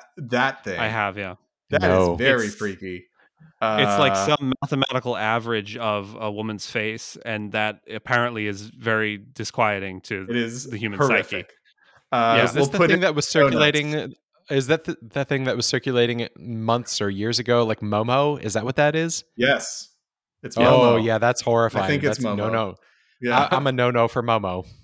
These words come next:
Speaker 1: I've been
Speaker 2: Yeah.
Speaker 1: trying
Speaker 2: If
Speaker 1: to
Speaker 2: it's
Speaker 1: get,
Speaker 2: not actually
Speaker 1: uh,
Speaker 2: Momo, it's, it's close.
Speaker 1: I've been trying to get Crayon to make Momo, and, uh, <laughs> Crayon being what they call Dolly Mini now.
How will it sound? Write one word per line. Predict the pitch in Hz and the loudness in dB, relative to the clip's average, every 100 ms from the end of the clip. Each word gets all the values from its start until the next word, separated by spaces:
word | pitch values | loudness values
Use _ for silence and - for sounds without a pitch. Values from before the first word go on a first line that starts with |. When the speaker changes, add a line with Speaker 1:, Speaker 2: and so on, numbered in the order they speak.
| _ _ _ _ | _ _ _ _
Speaker 1:
I've | 147 | 2
been | 127 | 4
Speaker 2:
Yeah. | 110 | 4
Speaker 1:
trying | 165 165 151 | 4 6 4
Speaker 2:
If | |
Speaker 1:
to | |
Speaker 2:
it's | 147 | 4
Speaker 1:
get, | 156 156 | 0 2
Speaker 2:
not | 139 | 2
actually | 131 123 120 | 4 2 2
Speaker 1:
uh, | 117 117 | 2 0
Speaker 2:
Momo, | 117 117 | 0 0
it's, | 110 - | -2 -6
it's | 147 - - | -6 -6 -4
close. | 120 95 - _ _ _ - | -4 -4 -14 _ _ _ -8
Speaker 1:
I've | 143 | -4
been | 143 | 0
trying | 160 165 | 2 2
to | 151 | 0
get | 143 | -4
Crayon | - 139 139 123 | 0 0 2 -2
to | 113 | -2
make | 110 113 | -6 -4
Momo, | 113 113 101 92 - _ _ _ _ | -4 -4 -4 -6 -8 _ _ _ _
and, | 120 110 107 104 101 | -4 -2 0 -2 -2
uh, | 101 98 98 98 101 | -4 -4 -4 -6 -4
<laughs> | |
Crayon | - 127 120 120 | 0 0 2 0
being | 120 113 110 | 0 0 -2
what | 110 | -4
they | 110 | -4
call | 107 113 107 | -2 -2 -2
Dolly | 110 107 104 | -2 -2 -4
Mini | 104 101 | -4 -6
now. | 92 90 90 | -8 -12 -14